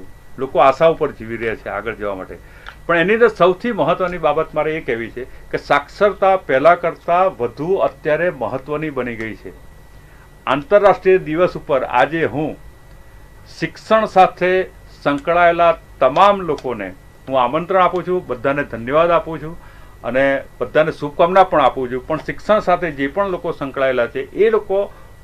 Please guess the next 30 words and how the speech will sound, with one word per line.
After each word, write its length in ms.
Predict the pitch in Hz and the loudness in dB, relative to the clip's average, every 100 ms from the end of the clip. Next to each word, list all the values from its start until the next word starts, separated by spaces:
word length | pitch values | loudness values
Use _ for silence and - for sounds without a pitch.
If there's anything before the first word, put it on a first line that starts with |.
| - - | -20 -6
પોતાનો 460 | 180 233 240 233 | -2 4 4 4
સમય, 420 | - 170 156 143 | 2 0 2 0
પોતાનું 520 | 127 160 170 202 202 160 | 0 -4 2 2 2 -2
રોકાણ 360 | 143 151 147 | -2 2 0
શિક્ષણ 500 | 131 160 - - 220 | 0 -10 -6 0 0
પાછળ 360 | 208 156 160 143 | 2 0 2 -2
કરશે, 520 | 135 123 - 123 113 | -2 -6 -8 -8 -8
સાક્ષરતા 580 | - 139 - 175 156 156 | -4 -4 0 -2 0 -2
બનાવવા 320 | 147 139 160 | 2 4 4
પાછળ 400 | 147 131 139 131 - - - - - - | 4 0 0 -4 -6 -20 -20 -20 -20 -2
કરવા 280 | 139 151 185 | 2 6 6
માટેનું 440 | 175 165 160 160 | 6 2 -2 0
અપીલ 240 | 139 165 180 | 0 -2 -2
કરું 260 | 175 170 160 | -2 -2 -6
છું. 300 | 165 160 - - | -10 -12 -20 -10
અને 320 | 135 151 151 - - 117 | -2 0 0 -4 -12 -2
વ્યક્તિઓ 680 | 147 - 208 190 185 185 - | -2 -2 -2 2 2 0 -4
આની 160 | 139 165 | -4 -4
અંદર 260 | 160 156 | -2 -4
સાથે 520 | 147 - 123 - 180 170 | -2 0 0 2 0 0
જોડાય, 440 | 139 156 165 - | -2 0 0 -2
અમારી 300 | 117 113 143 | -6 -2 -2
સાથે 300 | 147 156 160 | -2 -6 -6
જોડાય, 340 | 147 143 143 147 | -8 -6 -6 -8
ચેનલો 480 | - 113 117 139 | -6 -4 -4 -6
સાથે 300 | 135 135 131 | -6 -8 -8
જોડાય, 200 | 123 120 | -8 -8
લોકો 280 | 120 113 147 | -8 -8 -8
સાથે 260 | 139 127 135 | -6 -6 -6
જોડાય. 300 | 117 110 | -6 -6